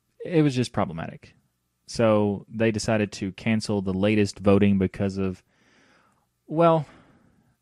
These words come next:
in their words, it was kinda like there was some vitriol on the message board that they set up. And that's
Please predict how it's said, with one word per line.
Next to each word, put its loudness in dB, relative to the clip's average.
in -2
their 2
words, 0
it -2
was -2
kinda -2
like -4
there 4
was 2
some -2
vitriol 0
on 0
the 0
message 0
board 0
that -4
they -4
set -4
up. -4
And -4
that's -2